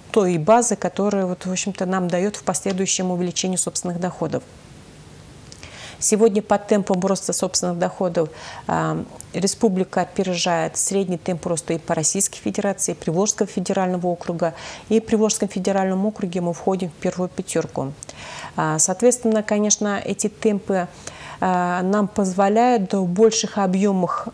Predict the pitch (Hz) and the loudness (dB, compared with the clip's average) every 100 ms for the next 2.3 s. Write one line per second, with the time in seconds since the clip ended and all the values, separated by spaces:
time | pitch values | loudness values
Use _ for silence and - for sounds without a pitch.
0 | - 190 180 196 - 196 - 180 196 185 | -6 -2 0 0 0 -2 -2 -4 0 0
1 | 175 - 175 160 180 208 196 190 196 190 | 0 0 0 0 0 0 0 -2 0 2
2 | 208 - 196 | 0 0 -4